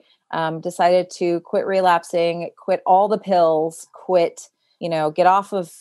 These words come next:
everything. It was very difficult. Um, but I just,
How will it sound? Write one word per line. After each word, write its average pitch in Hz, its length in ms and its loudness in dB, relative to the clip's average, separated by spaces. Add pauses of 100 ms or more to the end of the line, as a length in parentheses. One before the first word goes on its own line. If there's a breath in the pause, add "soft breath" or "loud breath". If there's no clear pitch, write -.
(320)
everything. 175 640 -2 (220)
It 156 40 -14
was 156 160 -10
very 190 300 2
difficult. 160 680 -4 (220)
Um, 160 280 -4
but 165 100 2
I 160 100 2
just, 165 320 -8